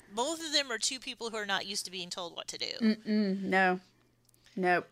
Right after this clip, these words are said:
Speaker 2: they're not. And they're two people that are used to being in control of situations.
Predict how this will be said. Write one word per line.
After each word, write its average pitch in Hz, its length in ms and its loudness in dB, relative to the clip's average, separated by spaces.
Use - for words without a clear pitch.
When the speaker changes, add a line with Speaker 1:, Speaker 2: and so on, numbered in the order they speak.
Speaker 2:
they're 180 200 0
not. 160 280 0
And 185 120 2
they're 185 100 8
two 208 260 -2
people 202 240 -2
that 180 120 2
are 175 40 2
used 170 320 0
to 165 260 0
being 170 220 4
in 165 120 4
control 156 320 0
of 156 40 -4
situations. 151 760 -8